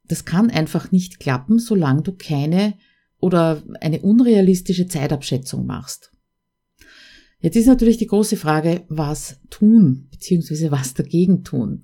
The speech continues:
Also wenn du ein, ein Selbermacher bist, ja, dem's ausreicht, die Informationen zu haben, beziehungsweise auch, äh, die Vorlagen, die Tools dazu zu haben, beziehungsweise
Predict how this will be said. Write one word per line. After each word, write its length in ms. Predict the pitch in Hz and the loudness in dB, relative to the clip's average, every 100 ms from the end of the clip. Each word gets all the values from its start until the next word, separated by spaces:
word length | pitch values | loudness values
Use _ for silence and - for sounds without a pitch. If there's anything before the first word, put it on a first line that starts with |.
| - - - - - | -18 -20 -20 -14 -6
Also 200 | 160 185 | -2 2
wenn 160 | 190 | 2
du 120 | 196 | 2
ein, 400 | 196 160 160 160 - | 0 -4 -4 -6 -6
ein 520 | 139 135 131 127 131 _ | -2 0 0 -2 -6 _
Selbermacher 840 | - - 175 226 208 160 135 131 139 | -8 -2 0 4 4 4 0 -2 -6
bist, 460 | 135 131 - - | -6 -8 -8 -8
ja, 100 | 147 | -6
dem's 380 | 156 170 160 - - | -2 -2 -4 -8 -6
ausreicht, 840 | 139 180 180 147 139 139 135 - _ _ _ - | -2 -2 -4 -4 -4 -6 -10 -20 _ _ _ -4
die 180 | 180 180 | -2 0
Informationen 920 | 190 180 160 147 - 170 196 233 196 | 0 0 -2 -4 -4 -2 2 2 2
zu 160 | 185 160 | 0 -2
haben, 300 | 147 143 139 | -2 -4 -6
beziehungsweise 920 | - - 180 175 170 156 147 151 156 | -8 -4 -2 0 -2 -4 -4 -6 -6
auch, 380 | 143 143 143 - | -6 -6 -8 -8
äh, 200 | 135 131 | -4 -4
die 100 | 135 | -4
Vorlagen, 480 | - 190 170 139 139 | -2 0 0 0 -2
die 100 | 139 | -4
Tools 320 | - 240 233 | -2 -2 -2
dazu 280 | 170 - 139 | -8 -6 -10
zu 180 | - 135 | -6 -6
haben, 240 | 123 139 | -4 -6
beziehungsweise 640 | 135 - 156 151 147 147 | -6 -6 -4 -2 -2 -2